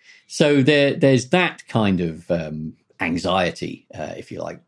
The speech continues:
But, but, but it's a mix of that and the excitement and actually going to this place and seeing it and being there.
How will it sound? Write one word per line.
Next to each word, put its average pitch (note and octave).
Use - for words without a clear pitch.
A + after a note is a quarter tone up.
But, -
but, A2
but G2+
it's A2
a A2
mix C3+
of F2
that F#2+
and F2+
the E2+
excitement E2
and G#2
actually -
going F2
to -
this -
place -
and C#2+
seeing F2
it -
and E2
being F2+
there. -